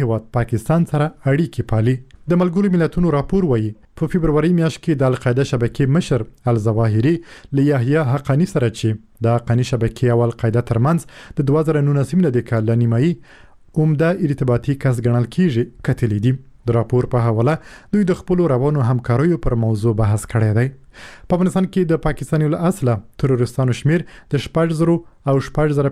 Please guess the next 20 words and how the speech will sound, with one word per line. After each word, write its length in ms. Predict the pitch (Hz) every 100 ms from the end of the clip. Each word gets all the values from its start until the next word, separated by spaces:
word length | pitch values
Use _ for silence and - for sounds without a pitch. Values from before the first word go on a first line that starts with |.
| 139
پنځه 200 | 139 139
سوه 220 | 139 117 110
ترمنځ 460 | 120 117 123 127 -
ښوول 280 | 135 110 107
سوی، 240 | - 110 110
چې 200 | - 110
لا 80 | 147 160
هم 80 | 165
په 80 | 151
افغانستان 340 | 143 135 156
کې 200 | 143 151 -
فعال 220 | 139 143
دي 80 | 147 - - - 123
او 40 | 131 110
زیاتره 340 | 120 123 160
یې 120 | 127
له 100 | 117 120
تحریک 320 | 110 135 135 120
طالبان 340 | 120 110 123 123 120
پاکستان 480 | 110 110 - 170